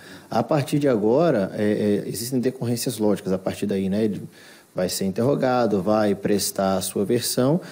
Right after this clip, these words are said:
e os trabalhos continuarão no sentido de, de identificar toda e qualquer pessoa que tenha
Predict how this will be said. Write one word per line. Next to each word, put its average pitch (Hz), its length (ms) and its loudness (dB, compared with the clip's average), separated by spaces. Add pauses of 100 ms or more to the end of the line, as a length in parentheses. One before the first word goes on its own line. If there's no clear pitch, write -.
(140)
e - 60 0
os 160 140 2
trabalhos 139 420 2
continuarão 139 580 2
no 110 80 4
sentido 117 480 -2
de, 131 140 2
de 131 240 0
identificar 165 800 2
toda 127 240 0
e 139 40 2
qualquer 139 260 0
pessoa 123 480 0
que 123 120 0
tenha 117 400 2